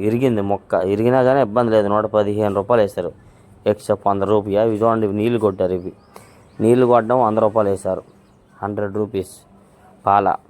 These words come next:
కూలింగ్, ఇలా నీళ్ళు కొడితే ఏదైనా తక్కువ రేటుకి వేస్తారు. నీళ్ళు కొట్టకన్నా డ్రై క్వాలిటీ తెస్తే ఏదైనా రూపాయి ఎక్కువలో జరిగిద్ది. ఓకే, నీళ్ళు కొట్టబాకండి దయచేసి చెప్తున్నాము. ఇరిగిపోయినా పర్లేదు, రూపాయి పెంచులో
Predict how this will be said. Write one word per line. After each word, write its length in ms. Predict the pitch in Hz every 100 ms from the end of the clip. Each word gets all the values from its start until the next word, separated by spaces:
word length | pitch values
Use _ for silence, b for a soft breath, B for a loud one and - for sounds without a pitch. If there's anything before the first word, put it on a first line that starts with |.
| _ _ _ _ -
కూలింగ్, 340 | 113 110 92 - _ _ _ b b b b -
ఇలా 120 | 104 104
నీళ్ళు 180 | 117 117 110
కొడితే 200 | 107 120
ఏదైనా 220 | 107 110 104
తక్కువ 220 | 101 104
రేటుకి 200 | 104 98 95
వేస్తారు. 260 | 92 92 95
నీళ్ళు 180 | 107 110 110
కొట్టకన్నా 360 | 107 107 101 95
డ్రై 120 | 104 107
క్వాలిటీ 200 | 107 104 104
తెస్తే 280 | 101 - 110
ఏదైనా 200 | 101 104 101
రూపాయి 180 | 98 95
ఎక్కువలో 240 | - 107 98
జరిగిద్ది. 420 | 92 92 85 82 - _ _ B B B - 104
ఓకే, 200 | 101 117 107
నీళ్ళు 220 | 110 107
కొట్టబాకండి 640 | 101 95 98 98 98 92 90
దయచేసి 400 | 95 95 104 95 -
చెప్తున్నాము. 420 | 90 - 90 82 - 104
ఇరిగిపోయినా 420 | 117 135 135 135 123
పర్లేదు, 260 | 113 107 104
రూపాయి 160 | 104 107
పెంచులో 280 | 104 120